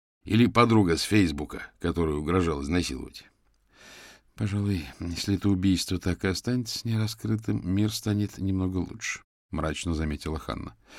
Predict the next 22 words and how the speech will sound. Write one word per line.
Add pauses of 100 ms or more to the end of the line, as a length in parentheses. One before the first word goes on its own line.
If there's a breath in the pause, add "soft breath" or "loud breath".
(500 loud breath)
«Ладно,
попробуем
обдумать
ситуацию
еще
раз». (680)
Она
подошла
к
белой
доске, (360 loud breath)
на
которой
они
вчера
разместили
хронологию
убийства,
список
подозреваемых
с
заметками,